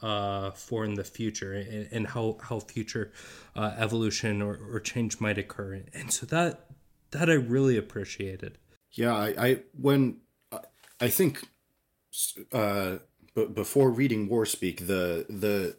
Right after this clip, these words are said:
Speaker 2: the definition of genealogy that I had, which seems to predominate, um, is the, the one that Foucault gives in his famous essay on the genealogy,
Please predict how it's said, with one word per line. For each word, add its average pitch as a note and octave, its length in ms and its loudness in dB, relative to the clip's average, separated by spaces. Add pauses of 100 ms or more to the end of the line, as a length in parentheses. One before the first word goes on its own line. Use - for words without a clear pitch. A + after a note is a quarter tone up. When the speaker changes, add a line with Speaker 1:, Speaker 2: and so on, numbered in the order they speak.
Speaker 2:
the G2 260 -4
definition B2+ 680 2
of F#2 140 -4
genealogy G2 880 0
that F2+ 360 -2 (280)
I G2+ 160 2
had, G2 260 0
which F#2 160 -2
seems G#2+ 260 0
to - 120 -4
predominate, F#2 840 -2 (540)
um, E2+ 500 2 (540)
is F#2 300 0
the, F#2+ 260 -2
the F#2+ 160 -4
one G2+ 260 0
that F#2 160 -4
Foucault G#2+ 380 0
gives F#2 360 -2
in F#2 100 -4
his F2+ 220 -2
famous F2+ 420 0
essay F2 440 0
on F2 200 -4
the E2+ 80 -4
genealogy, E2+ 1000 -2